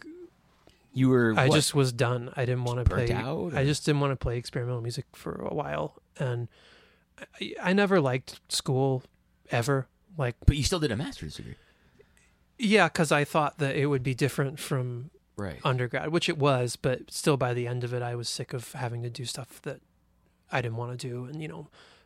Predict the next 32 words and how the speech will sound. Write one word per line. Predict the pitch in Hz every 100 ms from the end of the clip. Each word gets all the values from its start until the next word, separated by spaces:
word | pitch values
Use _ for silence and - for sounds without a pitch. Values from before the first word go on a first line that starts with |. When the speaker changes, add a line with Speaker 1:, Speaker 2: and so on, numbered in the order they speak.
| -
Speaker 2:
play | -
student | 120 - 131 131
pieces | - 120 135 113
that | 120
I | 120
had | 113
no | 113 113
interest | 110 - -
in. | 117 117
And, | 123 151 - _ - -
Speaker 1:
Mm-hmm. | 104 107 117 -
Speaker 2:
and | 151
especially | - 175 151 165
percussionists | 143 - 143 147 143 160 139 -
and | 117
cellists | - 120 120 - - -
at | 135
that | 131 -
school | - 123
tend | 120 131 117
to | 127
get | 120 - _ -
really | 131 120
overworked | 127 123 120 120 120 - -
because, | 135 123 -
you |
know, | 120 117 - - _ - _ -
there's, | 143 120
like, | 127 120
fifty | - 135 131
composers | - 123 127 131 143 131
and | 127 123